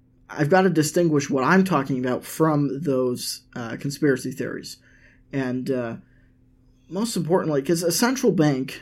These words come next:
and, and we'll get into it here, a central bank and the idea of centralized banking really sprung up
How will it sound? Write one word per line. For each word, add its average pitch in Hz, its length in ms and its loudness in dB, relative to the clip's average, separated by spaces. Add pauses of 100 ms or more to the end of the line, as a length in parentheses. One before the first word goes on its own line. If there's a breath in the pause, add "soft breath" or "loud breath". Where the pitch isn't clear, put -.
(100)
and, 147 240 -4
and 147 220 -6
we'll 156 100 -2
get 185 160 0
into 190 240 -2
it - 80 -4
here, 160 160 0
a 131 40 -2
central 214 280 -4
bank 151 340 -4 (280 loud breath)
and 156 100 -4
the 151 140 2
idea 147 440 2
of 156 200 2
centralized 135 580 -2
banking 143 360 -4
really 190 260 0
sprung 139 320 -6
up 127 220 -6